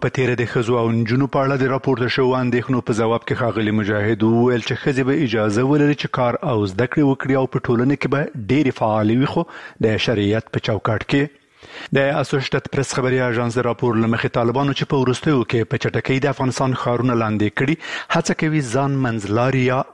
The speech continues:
معتدل وښیي، نه هغسې چې د نویمې لسیزې په وروستۍ نیمایي کې د خپلې واکمنۍ په موده کې د اسلامي شریعت سخته تګلاره غوره کړې وه. خو یو شمېر افغانان تر اوسه د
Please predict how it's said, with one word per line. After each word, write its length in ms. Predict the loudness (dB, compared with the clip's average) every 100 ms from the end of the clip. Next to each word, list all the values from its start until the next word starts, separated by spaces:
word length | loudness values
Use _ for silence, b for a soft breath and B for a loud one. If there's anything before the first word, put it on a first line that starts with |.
| -2
معتدل 480 | 0 0 -2 0 2
وښیي، 360 | 2 0 0 2 0
نه 140 | 0
هغسې 280 | -2 -2 -2 -2
چې 80 | -4 B B B 0
د 160 | 2 2
نویمې 500 | 0 0 0 0 0
لسیزې 340 | 0 0 -2 0
په 140 | 0
وروستۍ 320 | 0 0 0 2
نیمایي 300 | 0 0 -2
کې 200 | -2 -2
د 80 | -2
خپلې 300 | -2 0 0
واکمنۍ 520 | 0 -2 0 0 0
په 100 | -2
موده 200 | 0 0 -2
کې 460 | -4 -6 -14 -2 0
د 100 | 0
اسلامي 400 | 0 0 0 0 0
شریعت 440 | 0 0 -2 -2 -4 -2
سخته 340 | -2 -2 -4 -2
تګلاره 600 | 0 0 0 -2 -2 -4 -2
غوره 180 | -2 -2
کړې 160 | -2 0
وه. 100 | 0 -2 -8 B B B B
خو 140 | 0 2
یو 80 | 0 0
شمېر 200 | 0 0
افغانان 360 | 0 0 0 -2
تر 100 | -2 0
اوسه 360 | 0 0 -2
د 80 | -2